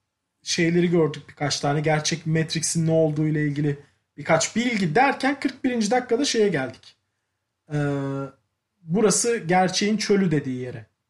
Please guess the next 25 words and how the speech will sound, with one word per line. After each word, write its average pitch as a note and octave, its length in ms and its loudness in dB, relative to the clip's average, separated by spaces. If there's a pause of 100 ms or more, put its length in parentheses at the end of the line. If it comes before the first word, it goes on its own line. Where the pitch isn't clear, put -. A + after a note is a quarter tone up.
(520)
Ve C4+ 360 2
geçmişte B3+ 520 -2
ne B3 60 0
olduğunu E3+ 460 2
çok G#3+ 200 -2
üstünkörü, D3+ 500 -2
biz F3 180 0
de E3 100 2
bilmiyoruz D3 400 -2
aslında C3 280 -6
tam C#3+ 180 -2
olarak C3+ 300 -4
ne D3 60 -2
oldu C#3 220 -2
ama F3+ 140 0
işte D3 240 -4
bizi D3+ 300 -2 (580)
pile F#3 260 2
çevirdiler. C3 640 0
Bizim D3 220 -2
aslında C#3+ 300 -2
gücümüz, D3 480 -2
şeyimizi D3+ 420 -2
kullanıyorlar B2 440 -8
insanların. C3 600 -10